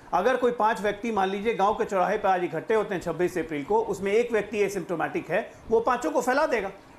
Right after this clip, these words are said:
अब वो पांच जब अपने घर जाएंगे, तब अपने घर में फैलाएंगे।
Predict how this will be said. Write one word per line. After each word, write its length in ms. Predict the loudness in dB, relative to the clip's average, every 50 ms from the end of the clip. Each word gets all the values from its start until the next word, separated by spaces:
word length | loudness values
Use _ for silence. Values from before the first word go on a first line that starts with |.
| -4 -2
अब 60 | 0 2
वो 100 | 2 2
पांच 240 | 2 2 0 0
जब 160 | 0 0 0 0
अपने 200 | 0 0 -2 0
घर 180 | 0 0 0
जाएंगे, 260 | 0 0 0 0 0
तब 60 | 0 -2
अपने 200 | -2 -4 -4 -4
घर 180 | -2 -2 0
में 80 | -2 -2
फैलाएंगे। 460 | 0 0 0 0 0 -2 -2 -6 -10